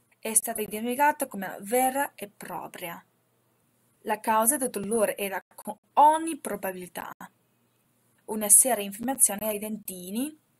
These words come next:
dovuti all'invio di circa cento messaggi al giorno. Ok, non mi ha scritto farne a meno. È finito Nell'arco di un anno, di dà conforto,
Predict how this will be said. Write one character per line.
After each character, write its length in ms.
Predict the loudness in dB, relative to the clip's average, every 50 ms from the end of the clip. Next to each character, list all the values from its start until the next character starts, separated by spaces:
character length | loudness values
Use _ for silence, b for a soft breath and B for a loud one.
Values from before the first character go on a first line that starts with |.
| _ _ _ _ _ _
dovuti 720 | 2 2 2 2 2 0 0 -2 -2 -6 _ -6 -6 -6 -6 _ -2
all'invio 840 | -2 0 0 -2 -4 -6 -6 -6 -6 -6 -6 -4 -2 0 0 0 -2
di 120 | -4 -6 -6
circa 240 | -6 -6 -6 -8
cento 220 | -8 -8 -8 -8 -2
messaggi 400 | 2 4 4 4 4 2 -2 -4
al 60 | -8
giorno. 580 | -8 -6 -6 -6 -6 -8 -10 -12 -14 -14 -14 -16 _ _ _ _
Ok, 160 | -16 -14 -14 -14 -10 -6
non 100 | -2 0
mi 60 | 2
ha 40 | 2
scritto 480 | 2 2 2 2 2 2 2 2 -4 -10
farne 520 | -8 -6 0 2 2 2 2 0 -2 -2 -2
a 80 | -2
meno. 500 | 0 0 0 0 -2 -2 -6 -12 -16 _ _ _ _ _ _ _ _ _ _ _ b b b b b
È 140 | b -4 -4
finito 460 | -4 -4 -4 -2 -2 -2 -2 -4 -6 -8 _ _ -2 -2 -2 -2 -8 _ _ _ _ _ _ _ _ _ _ _ _ _ _ _ _ -8
Nell'arco 680 | -6 -4 -2 2 4 6 6 6 4 2 -4 -8 -8 -6
di 160 | -6 -8 -10
un 140 | -8 -8 -10
anno, 520 | -10 -10 -12 -12 -10 -8 -6 -8 -8 -10 _ _ _ _ _ _ _ _ _ _ _
di 180 | -6 -6 -4 0
dà 220 | 2 2 2 2
conforto, 800 | 0 -6 -10 -10 -10 -12 -12 -12 -14 -14 -14 -10 -8 -8 -8 -8